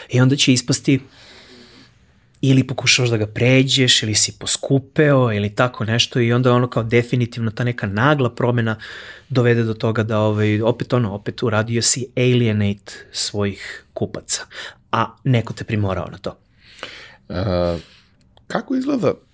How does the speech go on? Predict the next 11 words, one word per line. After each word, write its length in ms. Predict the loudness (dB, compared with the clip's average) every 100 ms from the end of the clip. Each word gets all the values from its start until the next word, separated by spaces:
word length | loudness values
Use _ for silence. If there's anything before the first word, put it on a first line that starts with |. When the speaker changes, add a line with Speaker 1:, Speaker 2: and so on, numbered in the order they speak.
| _
Speaker 2:
kad 420 | -2 -2 -2 -16 -10
jedan 340 | 0 4 4 0 -6 _ _ _ _ _ 0 2
I 40 | 2
T-evac, 540 | 4 4 4 0 -6 -6
svaštar 680 | -4 2 2 2 2 2 2 -4 -20 -20
koji 180 | -4 0
voli 200 | 2 0
sebi 260 | -2 -6 -4
komplikuje 440 | -6 -8 -8 -8
život, 400 | -6 -6 -6 -8 -20 _ -20 -20 -20 -20 _ -2
uđe 520 | 0 0 2 2